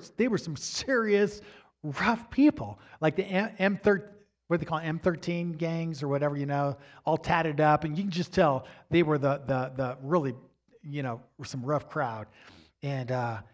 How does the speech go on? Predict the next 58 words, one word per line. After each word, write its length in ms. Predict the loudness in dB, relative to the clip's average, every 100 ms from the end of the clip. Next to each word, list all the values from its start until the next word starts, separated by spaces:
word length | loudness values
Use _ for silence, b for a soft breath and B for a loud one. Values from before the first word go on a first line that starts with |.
| B -6
I, 80 | -6
I 160 | 0
went 180 | 0 0
up 100 | -2
to 80 | -8
this 240 | -10 -8 -8
one 160 | -6
guy 260 | -4 -4 -4
'cause 160 | -4
I, 80 | -6 -4
I 60 |
could 180 | -4 -4
tell, 340 | 0 0 2 0
you 120 | -2
know, 80 | -2
this 240 | -4 -8
is 60 | -12
a 40 |
horrible 480 | -12 2 4 6 2
place, 500 | 0 -4 -4 -8 -16 _ 2
horrible 320 | 4 6 2
place, 480 | -6 -10 -12 -16 -20 B B B -6
and 160 | -2
that 160 | 2 4
we 100 | 4
were 180 | 6 6
all 120 | 4
stuck 440 | 0 2 2 4
in 160 | -2 -2
here. 400 | -2 -2 -2 -4 B B B -6
And 240 | -4 -2
I'm 80 | -4
thinking, 240 | -4 -2
"We 80 | 0
gotta 180 | 0 0
get 180 | 2 2
out," 260 | 2 0 -10 -10
you 120 | -8
know. 100 | -6
So 120 | -6
I'm 100 | -6
gonna 120 | -4
go, 220 | -2 -2 B B
I'm 80 | -2
gonna 120 | 0
go, 380 | 2 2 0 -4 -14 _ _ _
I'm 80 | -4
gonna 140 | -4
get 160 | -4 -8
some 140 | -10
support. 500 | -12 -14 -2 -2 -2
We're, 120 | -4
I'm, 220 | -4 -6 -8 b b
my, 240 | 0 0 0
my 140 | 0
deal 180 | 4 4
is 100 | 2
this. 200 | -2 -4